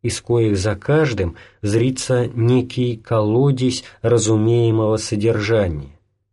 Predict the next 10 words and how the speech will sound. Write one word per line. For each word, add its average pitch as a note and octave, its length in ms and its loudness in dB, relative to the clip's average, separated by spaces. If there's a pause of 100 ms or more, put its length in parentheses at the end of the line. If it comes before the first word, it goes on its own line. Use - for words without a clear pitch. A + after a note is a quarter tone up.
(540)
Личный A2+ 560 -2
опыт A2+ 420 -4
христианина – G#2+ 1000 0 (340)
призван A#2+ 600 0
спуститься - 920 -4
в G#2 100 2
эти G#2+ 280 -2
кладези G#2 760 0
или G#2 200 2
шахты, G#2+ 640 -4